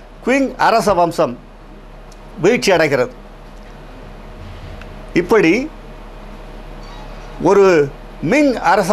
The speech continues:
வம்சத்திடமிருந்து குயிங் அரச வம்சமும், இடையிலே ஷன் என்ற அரச வம்சமும், அந்த மூன்று, அந்த ஷன் என்பது ஒரு குறுகிய கால ஆட்சி. இப்படி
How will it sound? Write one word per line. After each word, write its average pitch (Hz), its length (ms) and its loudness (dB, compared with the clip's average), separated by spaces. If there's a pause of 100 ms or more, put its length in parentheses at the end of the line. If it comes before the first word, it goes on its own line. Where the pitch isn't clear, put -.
வம்சத்திடமிருந்து 175 800 2 (260)
குயிங் 285 240 4 (140)
அரச 165 180 0 (100)
வம்சமும், 143 440 0 (480)
இடையிலே 233 420 4 (400)
ஷன் 269 240 4 (180)
என்ற 180 120 2 (120)
அரச 160 180 0 (100)
வம்சமும், 151 420 0 (180)
அந்த 160 160 2 (140)
மூன்று, 233 300 2
அந்த 208 120 2 (100)
ஷன் 226 260 2
என்பது 226 200 2 (100)
ஒரு 220 180 4
குறுகிய 226 420 4
கால 190 140 4 (100)
ஆட்சி. - 220 -4 (420)
இப்படி 180 220 4